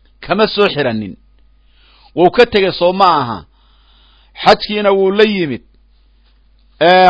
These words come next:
qofka xajkiisii horta waa u jiraa. Wa lazimahu dammun, dhiig baana waajib ku ahoo, neef xoolaabaa waajib ku noqonaya inuu qal-,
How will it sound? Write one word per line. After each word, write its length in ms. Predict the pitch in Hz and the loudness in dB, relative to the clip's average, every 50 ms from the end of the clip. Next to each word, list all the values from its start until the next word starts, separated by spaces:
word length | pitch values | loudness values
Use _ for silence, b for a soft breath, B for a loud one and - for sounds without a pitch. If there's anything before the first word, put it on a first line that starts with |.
| 175 135 | 2 2
qofka 400 | - 208 233 - - - - 156 147 143 139 | 0 -2 -2 -2 -4 -2 0 0 2 0 0
xajkiisii 520 | - - 196 208 - - 208 190 - - 185 | 0 0 0 0 -2 -4 -10 -8 -4 -4 -4
horta 200 | 190 185 - 185 | -4 -2 -2 -2
waa 160 | 175 170 165 | 0 0 0
u 80 | - 196 | -2 -4
jiraa. 380 | - - 156 143 131 110 92 - - _ _ _ _ _ _ _ _ _ _ _ _ _ _ _ _ _ _ - - 139 | -6 -6 -6 -4 -4 -6 -10 -12 -18 _ _ _ _ _ _ _ _ _ _ _ _ _ _ _ _ _ _ -16 -4 0
Wa 120 | 151 165 | 2 4
lazimahu 580 | 170 180 175 160 165 226 226 214 196 190 190 180 | 4 4 2 2 2 0 2 2 2 2 2 0
dammun, 460 | 156 151 202 220 208 202 190 165 143 127 - | 0 0 0 0 0 -2 -4 -6 -8 -8 -8
dhiig 220 | 175 220 220 180 180 | -6 -6 -6 -4 -2
baana 300 | 175 175 175 175 170 165 | 0 0 0 0 0 0
waajib 420 | 165 165 170 190 190 - - 156 | 0 2 2 2 2 0 -4 -10
ku 120 | - - 190 | -6 -4 -2
ahoo, 320 | 190 170 156 151 156 151 | -2 0 0 0 0 0
neef 220 | 156 165 185 175 - - | 0 0 -2 -2 -2 -2
xoolaabaa 400 | - 151 151 160 165 160 160 151 | -2 0 0 2 2 2 0 0
waajib 340 | 151 156 170 170 - 147 127 | 2 2 0 0 -2 -6 -10
ku 120 | - 160 | -8 -6
noqonaya 420 | 165 156 131 151 151 151 147 147 143 | -6 -4 -2 -2 -2 -2 0 -2 -2
inuu 200 | 156 151 139 131 - | -2 -2 -2 -4 -4
qal-, 220 | - 127 127 127 | -2 -4 -4 -2